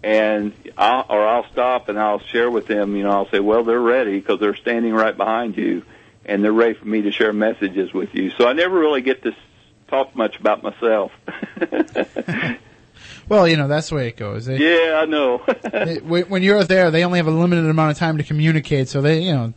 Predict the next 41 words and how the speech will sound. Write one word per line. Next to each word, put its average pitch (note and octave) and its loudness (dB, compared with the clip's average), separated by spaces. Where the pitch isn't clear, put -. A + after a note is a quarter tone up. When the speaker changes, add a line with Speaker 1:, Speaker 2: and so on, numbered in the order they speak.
Speaker 2:
they G#3 0
don't G#3 6
wanna C#3+ 2
hear C#3 -2
about B2+ -4
you. D3+ 0
Speaker 1:
And B2 -2
that's D3+ 2
the C#3+ 4
other E3 -2
thing, B2 -2
Tim. C3 -2
I, A2+ 2
I A#2 2
also, A#2+ 0
I, A2 2
I A2 0
don't A#2+ 0
really B2+ 2
put A#2+ -2
a G#2+ -2
time B2 -2
limit G#2 0
on G2+ 2
it G2+ -10
'cause, G#2 -2
you C3+ -2
know, A2 2
I B2 0
feel C3 0
like B2 0
they B2 0
know G2+ 0
what G#2+ -2
they G#2 2
need G2 -2
to F2+ -2
share. G2 2
I'm A2+ 0
not G#2 0
gonna, G2+ 0